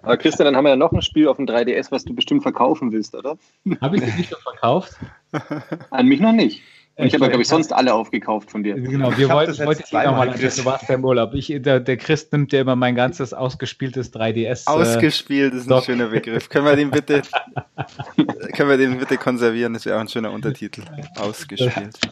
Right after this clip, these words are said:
Speaker 2: Der, der nimmt mir das dann immer dankbar ab. Weil, naja.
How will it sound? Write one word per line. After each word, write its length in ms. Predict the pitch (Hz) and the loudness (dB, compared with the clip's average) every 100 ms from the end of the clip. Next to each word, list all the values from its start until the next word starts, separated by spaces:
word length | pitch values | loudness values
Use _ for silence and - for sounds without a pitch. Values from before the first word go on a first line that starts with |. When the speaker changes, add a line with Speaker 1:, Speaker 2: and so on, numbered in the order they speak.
| 143 | -2
Speaker 2:
Der, 160 | 131 123 | 0 2
der 160 | 131 | 2
nimmt 220 | 135 135 | 2 0
mir 120 | 131 123 | 0 2
das 160 | 120 | 2
dann 240 | 127 117 117 | 0 0 0
immer 220 | 127 117 | 0 0
dankbar 480 | 113 123 127 110 101 | 0 -2 -2 -2 0
ab. 260 | 123 - _ _ _ _ _ _ _ - | -2 -4 _ _ _ _ _ _ _ -12
Weil, 340 | 110 110 113 175 | -8 -8 -10 -12
naja. 320 | 127 101 80 | -10 -10 -12